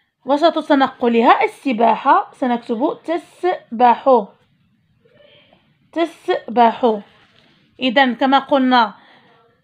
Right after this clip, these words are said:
أوساط التنقل هي بري، الأرض، بحري أو مائي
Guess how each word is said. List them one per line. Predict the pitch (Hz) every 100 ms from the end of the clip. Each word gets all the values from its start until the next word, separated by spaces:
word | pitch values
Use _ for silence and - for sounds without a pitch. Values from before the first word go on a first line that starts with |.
| _ _ -
أوساط | 254 302 294
التنقل | - 285 285 - 254 240
هي | 240 247 220 - -
بري، | 208 254 220 226 330 453 - _
الأرض، | 226 233 262 381 - _ _ _ _ _ _ _ 214
بحري | 285 - 269 262 302 403 - _ _ _ 240
أو | 226 214
مائي | 240 294 254 254 269